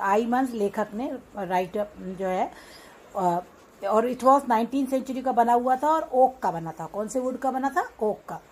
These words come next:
I had wanted one, उसको बहुत दिनों से उसकी ज़रूरत थी, but they were far too expensive, लेकिन मार्केट में जो थे वो very expensive थे। Expensive means costly, expensive means costly, वो बहुत ही कॉस्टली थे मार्केट में।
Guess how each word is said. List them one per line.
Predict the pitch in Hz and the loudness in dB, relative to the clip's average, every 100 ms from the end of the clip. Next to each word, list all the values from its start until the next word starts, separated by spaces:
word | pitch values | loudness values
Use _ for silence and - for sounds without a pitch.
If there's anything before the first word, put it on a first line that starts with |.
| - - - - - - - | -20 -20 -20 -20 -20 -12 4
I | 214 254 | 6 8
had | 262 285 208 | 6 2 2
wanted | 220 226 240 208 | 2 4 2 0
one, | 170 165 | -2 -4
उसको | 165 - 247 | -8 -10 -2
बहुत | 240 240 | 0 2
दिनों | 254 262 | 2 0
से | 262 | -2
उसकी | - 233 | -10 -4
ज़रूरत | 202 208 247 | -2 -2 -2
थी, | 269 277 - - - 220 | -4 -10 -10 -20 -2 2
but | 233 | 4
they | 254 247 | 6 6
were | 254 269 285 - _ - - | 6 6 2 -18 _ -12 2
far | 247 285 311 - | 4 4 2 -4
too | 285 311 | -4 -4
expensive, | 233 - 202 185 165 175 156 | -8 -8 -10 -8 -8 -8 -8
लेकिन | 190 233 | -8 -6
मार्केट | 214 196 208 262 226 | 0 0 0 -4 -6
में | 247 | -4
जो | 247 | -4
थे | 247 285 | 0 0
वो | 285 | 2
very | 220 226 262 | 2 0 -2
expensive | - 220 208 - 214 - | -4 -4 -4 -2 -4 -4
थे। | |
Expensive | 170 - 226 226 269 | -8 -4 -6 -2 0
means | 269 403 - - - - - | 0 -2 -10 -20 -20 -12 2
costly, | 214 202 - 214 180 147 - - - - - | 2 2 -4 -4 -4 -6 -20 -20 -20 -20 -18
expensive | - 220 214 247 247 254 | -8 -4 -4 -2 0 0
means | 415 - - | -2 -8 -2
costly, | 208 - 196 175 165 - - - | -2 -2 -8 -8 -10 -18 -18 -8
वो | 202 | 2
बहुत | 196 226 | 4 4
ही | 254 | 0
कॉस्टली | 262 247 - 262 | 2 2 2 -2
थे | 262 | 0
मार्केट | 247 240 262 233 | 2 0 -2 -6
में। | 247 254 | -6 -8